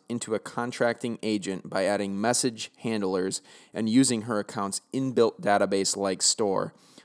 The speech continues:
to hold the internal position of her contracts.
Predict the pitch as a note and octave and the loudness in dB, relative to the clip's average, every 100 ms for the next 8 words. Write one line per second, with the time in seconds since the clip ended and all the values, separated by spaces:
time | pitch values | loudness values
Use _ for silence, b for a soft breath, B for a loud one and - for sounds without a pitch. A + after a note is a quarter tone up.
0 | B A2 - - C3+ C3 G#2+ G#2+ - G#2+ | B -12 -8 0 2 2 0 -2 -4 -6
1 | G2+ G#2+ G2 F2+ F#2+ F#2 G2 - A2 G#2 | -6 -6 -6 -6 -8 -6 -6 -6 -6 -6
2 | - - - - | -8 -10 -12 -14